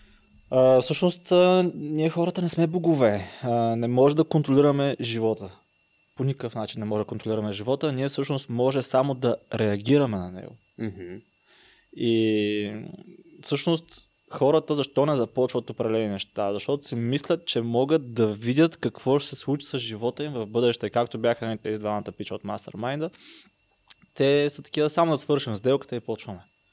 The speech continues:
Speaker 1: Ама ти не можеш да видиш бъдещето тога-, това са примерно две седмици или три седмици. Може да се, може да ти се разболеят децата.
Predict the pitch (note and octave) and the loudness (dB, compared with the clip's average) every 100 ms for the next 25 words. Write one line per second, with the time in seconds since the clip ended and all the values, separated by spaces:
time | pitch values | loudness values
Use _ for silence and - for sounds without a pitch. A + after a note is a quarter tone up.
0 | _ _ _ _ - G#2+ F#2+ D3+ D#3 D#3 | _ _ _ _ -10 -10 -8 -6 -4 -2
1 | E3 F3+ F3 E3+ F#3 F#3 - - D#3+ D#3 | -4 -4 -4 -2 0 -2 -6 -8 -4 -6
2 | - - C#3+ D#3 E3+ D#3+ - _ - E3+ | -6 -12 -4 -2 -2 -4 -10 _ -2 0
3 | E3 C3 E3 D#3 B2 A2 G2 D#3+ D#3+ D3+ | 2 2 2 2 -2 -8 -8 -8 -4 -4
4 | C3 - - _ _ _ _ - B2+ D3 | -4 -8 -14 _ _ _ _ -4 2 2
5 | D3+ - D3 - C#3+ C3+ - C3 D3 F3 | 2 -6 -8 0 2 2 -2 2 6 6
6 | D3+ C3 - D#3 C#3 C3+ C#3+ D#3 F3+ F3+ | 6 2 2 2 4 4 6 4 4 2